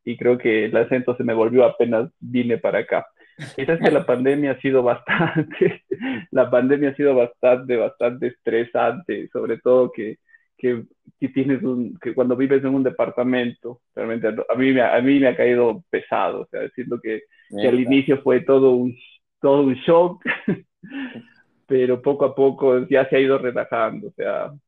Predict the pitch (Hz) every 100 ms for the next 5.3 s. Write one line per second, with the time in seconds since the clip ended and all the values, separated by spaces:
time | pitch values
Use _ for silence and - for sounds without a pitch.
0 | _ 127 127 139 131 127 123 123 107 123
1 | 131 131 127 120 120 117 123 113 110 98
2 | 123 139 123 113 117 117 117 117 113 113
3 | 107 110 117 - 131 127 117 113 110 -
4 | - 117 117 117 117 113 - - 135 127
5 | 127 - 110